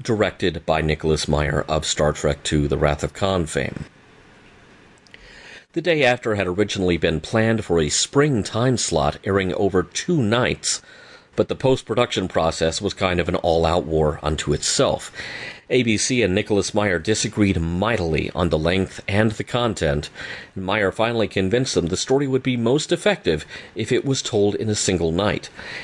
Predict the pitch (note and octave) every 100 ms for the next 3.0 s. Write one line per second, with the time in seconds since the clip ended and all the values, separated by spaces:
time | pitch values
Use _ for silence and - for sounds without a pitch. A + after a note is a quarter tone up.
0 | - F#2+ G2 A2 A#2+ G2+ F2+ - G#2 -
1 | F2+ F#2 F2+ E2 - G3 A2 E2+ - E2+
2 | D#2 D#2 D2+ D#2+ D#2+ - F2+ D#2+ - -